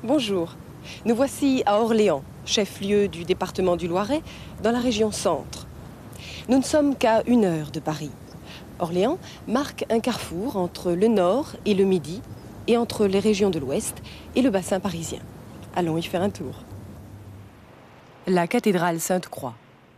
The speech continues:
Son histoire est longue. Elle commence au treizième siècle. Rasée par des incendies et des bombardements, elle a été rebâtie,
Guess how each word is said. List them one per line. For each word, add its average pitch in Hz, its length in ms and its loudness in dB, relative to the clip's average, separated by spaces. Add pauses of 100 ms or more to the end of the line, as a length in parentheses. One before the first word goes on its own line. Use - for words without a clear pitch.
(160)
Son 165 160 0
histoire 147 400 -4
est 156 60 -4
longue. 143 420 0 (380)
Elle 202 120 2
commence 247 460 0
au 214 80 2
treizième 175 420 2
siècle. - 460 -8 (640)
Rasée 165 400 0
par 139 240 -4
des 135 240 -4
incendies 147 480 0
et 143 40 2
des 139 100 0
bombardements, 147 680 2 (480)
elle 185 140 2
a 220 80 4
été 220 280 0
rebâtie, 175 540 0